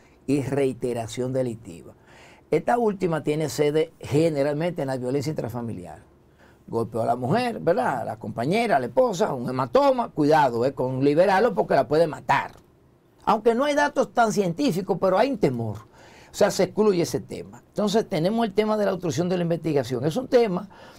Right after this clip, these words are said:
es un criterio inventado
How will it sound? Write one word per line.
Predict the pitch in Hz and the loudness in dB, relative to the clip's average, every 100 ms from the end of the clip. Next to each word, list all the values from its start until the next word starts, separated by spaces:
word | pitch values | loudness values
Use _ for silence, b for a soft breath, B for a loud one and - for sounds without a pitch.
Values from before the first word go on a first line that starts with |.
| B B - | B B 2
es | 190 | 2
un | 254 262 | 2 -2
criterio | 208 269 170 214 202 170 165 | 0 0 4 2 4 4 2
inventado | 160 147 151 127 156 185 156 185 - | 2 2 0 2 4 4 4 2 -2